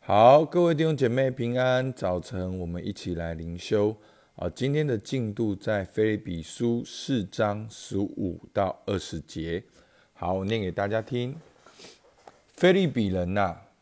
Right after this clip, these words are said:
你们也知道我初传福音离了马其顿的时候，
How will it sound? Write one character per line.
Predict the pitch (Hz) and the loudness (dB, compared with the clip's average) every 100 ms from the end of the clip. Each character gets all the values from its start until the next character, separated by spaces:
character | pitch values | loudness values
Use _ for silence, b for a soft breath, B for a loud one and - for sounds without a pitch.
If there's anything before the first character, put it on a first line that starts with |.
| _ | _
你 | 101 110 | -2 2
们 | 117 120 | 2 2
也 | 98 | 0
知 | 85 - 156 | -2 -6 -2
道 | 156 147 107 - - | 2 4 2 -2 -6
我 | 98 90 - - | -4 -2 -4 -10
初 | - 175 170 160 | -4 2 2 0
传 | - 101 98 | -4 -4 -4
福 | 107 - 95 | -6 -6 -2
音 | 104 110 117 135 - | -2 -2 -6 -14 -10
离 | - 101 | -2 2
了 | 101 92 - | 2 0 -4
马 | 90 80 | -4 -4
其 | 78 - 92 | -8 -10 -8
顿 | 80 127 | -2 0
的 | 92 85 | 0 -6
时 | - | -8
候， | 82 90 90 | -8 -4 -6